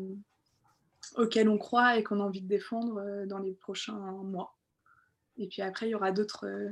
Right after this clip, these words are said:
d'autres projets en musique, euh, notamment, euh, avec une opération pour remettre en avant aussi notre, notre fonds, euh,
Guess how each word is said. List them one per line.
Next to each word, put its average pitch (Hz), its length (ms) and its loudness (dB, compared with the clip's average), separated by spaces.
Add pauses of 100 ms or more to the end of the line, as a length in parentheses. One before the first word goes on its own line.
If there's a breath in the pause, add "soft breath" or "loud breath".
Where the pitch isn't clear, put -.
(140)
d'autres 220 240 4
projets 226 380 6
en 220 100 8
musique, 214 520 6
euh, 196 240 2
notamment, 214 760 2
euh, 202 460 -4 (920 soft breath)
avec 208 300 4
une 214 100 8
opération 208 680 4
pour 208 120 0
remettre 202 320 2
en 208 60 2
avant 202 260 0
aussi 208 240 -2
notre, 208 340 0 (220)
notre 208 360 2
fonds, 226 560 0
euh, 202 440 -4